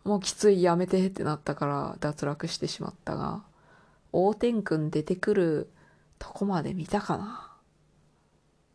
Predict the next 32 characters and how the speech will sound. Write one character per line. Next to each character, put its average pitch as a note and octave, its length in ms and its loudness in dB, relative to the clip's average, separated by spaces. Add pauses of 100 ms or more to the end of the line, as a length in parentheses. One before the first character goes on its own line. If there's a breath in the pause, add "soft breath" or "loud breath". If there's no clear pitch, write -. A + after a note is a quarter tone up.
(260)
オ F#3+ 100 -4
ー - 20 -8
テ A3 160 2
ン G3+ 80 2
君 E3+ 240 0
の C#3+ 100 -4
声 D3+ 240 2
だ C#3+ 160 -2
け E3+ 100 2
聞 D#3+ 40 -6
き - 160 -12
た - 160 -8
い C#3+ 60 -8
で - 80 -20
す - 180 -10
ね。 - 520 -10 (1300)
オ F3 80 -2
ー - 20 -6
テ G3 120 0
ン F#3+ 60 0
君 D3+ 180 -4
も - 180 -4
オ D3 60 0
ー - 20 -4
テ D#3+ 120 -2
ン D#3+ 100 -4
君 - 240 -8
で A#2+ 300 -4 (1000)
別 E3+ 240 -2
方 F#3 240 0
向 - 260 -4
に、 D#3+ 300 -6